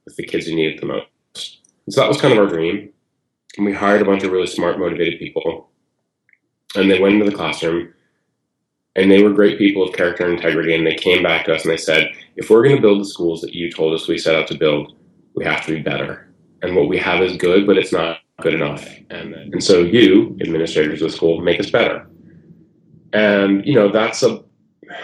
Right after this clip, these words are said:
that's a big and important charge, and we weren't ready to answer that question.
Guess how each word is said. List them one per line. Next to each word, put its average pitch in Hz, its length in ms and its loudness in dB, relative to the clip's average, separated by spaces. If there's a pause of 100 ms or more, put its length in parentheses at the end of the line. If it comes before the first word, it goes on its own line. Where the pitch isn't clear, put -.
(160)
that's 101 200 -8
a - 140 -4
big 123 260 4
and 139 100 6
important 117 600 -2 (840)
charge, 104 600 -2
and 92 300 -4
we 101 300 2
weren't 101 420 2 (200)
ready 92 260 -2
to - 100 -2
answer 82 260 -4
that 78 160 -4
question. - 500 -12